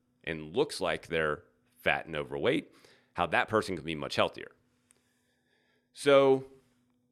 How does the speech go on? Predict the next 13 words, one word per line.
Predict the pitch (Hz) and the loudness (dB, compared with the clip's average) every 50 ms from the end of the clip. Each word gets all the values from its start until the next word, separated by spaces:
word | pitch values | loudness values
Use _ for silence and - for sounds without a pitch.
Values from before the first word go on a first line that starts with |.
| _ _ _ _ - - | _ _ _ _ -4 0
I | 104 113 | 0 4
believe | 120 139 170 180 156 | 6 6 6 6 6
that | 151 123 | 4 0
this | 143 143 - | 0 -6 -6
distinction | - 117 - - 123 120 - 117 104 | -8 -8 -4 -2 -2 -2 -2 -4 -2
is, | 98 95 - - _ _ - | -4 -6 -6 -10 _ _ -6
is | 107 101 | -6 -6
very | 85 82 85 101 117 117 113 113 107 | -6 -6 0 2 4 4 6 4 2
important. | 95 82 - 76 69 - - - _ _ _ _ | 0 -2 -4 -8 -8 -8 -10 -20 _ _ _ _
It's | - 101 101 - - - - | -6 -6 -6 -6 -10 -18 -18
super, | - - - - - 165 170 147 - 131 113 | -16 -14 -10 -6 -2 0 0 0 2 2 0
super | 92 - - 135 120 - 98 92 82 | 0 0 -2 -4 -2 -2 -2 -4 -4
important | 73 67 - - 71 60 - - | -4 -8 -10 -12 -12 -12 -12 -16